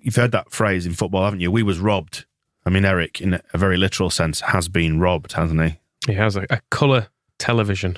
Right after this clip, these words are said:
Speaker 2: no less, was taken. Not the black and white. The colour television has been taken from his house, as well as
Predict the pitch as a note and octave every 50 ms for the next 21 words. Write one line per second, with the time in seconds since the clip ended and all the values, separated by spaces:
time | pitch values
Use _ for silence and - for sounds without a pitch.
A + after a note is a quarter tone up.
0 | - _ - G#2+ F#2+ F#2 F#2+ G2 F#2 - - - - - - - G2+ F#2+ - -
1 | G#2+ B2+ B2 D3 C#3+ B2+ C#3+ C3 - - F3 D#3 C3+ B2+ C3+ C3+ - _ _ -
2 | - - - - - C#3+ C#3 C3 - - C3 B2 B2+ A2+ A2+ A#2 A2 A2+ A2 G2+
3 | - A#2 A2+ G#2+ - A2 A2 - - A2 - A2+ G#2 G#2+ G2 - G#2 G2+ G#2+ G#2+
4 | - - - _ _ _ _ - - G#2+ - - A#2+ A#2+ B2 G#2